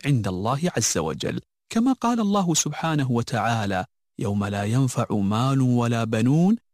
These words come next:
إلا من أتى الله بقلب سليم". والناس يحشرون يوم القيامة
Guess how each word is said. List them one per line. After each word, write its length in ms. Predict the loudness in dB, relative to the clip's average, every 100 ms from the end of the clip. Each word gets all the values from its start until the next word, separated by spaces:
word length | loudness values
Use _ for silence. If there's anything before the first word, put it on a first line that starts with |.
| _ -2
إلا 420 | 0 2 2 0
من 160 | 0 -2 -2
أتى 200 | -4 -2
الله 640 | -2 0 0 -2 -4 -6 -8 _ _
بقلب 540 | -8 -4 0 0 2
سليم". 560 | 0 0 -2 -2 -2 -4 -8 _ _
والناس 720 | -4 -2 0 0 0 0 -2 -4 _ -4
يحشرون 600 | -2 -2 -2 0 2 2
يوم 300 | 4 2 0
القيامة 600 | 0 0 0 2 0 -2